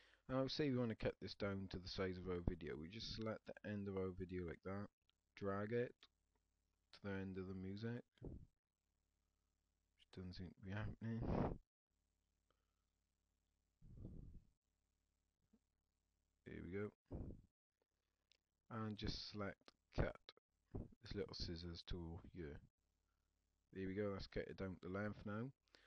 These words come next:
Now say you wanna add a new zoom in, say I wanna zoom in on this over here. Just click zoom and pan, uh, with the area selected like that. And just move this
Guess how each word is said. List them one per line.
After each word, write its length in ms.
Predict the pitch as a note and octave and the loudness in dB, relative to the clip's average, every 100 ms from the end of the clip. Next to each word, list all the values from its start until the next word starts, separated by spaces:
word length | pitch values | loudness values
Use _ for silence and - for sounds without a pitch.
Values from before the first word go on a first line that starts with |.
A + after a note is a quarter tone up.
| - B2 | -8 -2
Now 80 | |
say 180 | A#2+ D#3+ | 2 6
you 80 | C#3+ | 6
wanna 260 | A2+ G#2 F#2+ | 6 4 4
add 100 | F#2+ | 2
a 40 | |
new 180 | F#2+ F2+ F2 | 2 0 0
zoom 280 | F#2+ G2 G#2 | 2 4 4
in, 200 | G2+ G2 | 2 2
say 160 | - G2+ | 2 2
I 40 | |
wanna 360 | G2+ G2 G2 F#2+ - - - F#2 | 2 2 0 -2 -4 -8 -6 0
zoom 240 | F#2+ F#2+ | 2 4
in 180 | F#2+ F#2 | 2 2
on 160 | F2+ | 2
this 360 | F#2+ F#2 - - - - _ _ _ _ _ _ - | 4 6 4 2 -8 -8 _ _ _ _ _ _ -4
over 220 | F#2+ F2+ | -2 -2
here. 380 | F2 G#2+ G#2+ G#2 - | 2 6 8 6 -2
Just 140 | - - | -4 -2
click 140 | A#2+ - | -2 -2
zoom 300 | F2+ G2 F#2 | 2 2 4
and 180 | E2+ E2+ | 0 12
pan, 480 | - G#2 G#2 G2 - _ _ _ _ | 12 12 4 0 -6 _ _ _ _
uh, 300 | F#2 F#2 F2+ D#2+ | 2 4 2 0
with 200 | F#2 F2+ | -2 -2
the 220 | F#2+ F#2+ F#2 | 0 2 2
area 220 | F#2 F2 | 4 2
selected 640 | - G2 F#2+ - G#2+ F#2+ | 2 -2 -2 -2 -4 -2
like 160 | F2+ - | -4 -2
that. 220 | A#2 A#2 - _ _ - - _ _ _ _ | -2 -2 -6 _ _ -20 -20 _ _ _ _
And 80 | C3 | -2
just 200 | B2+ - | 0 2
move 320 | A#2 A#2+ G#2 | 4 4 4
this 140 | G#2 | 2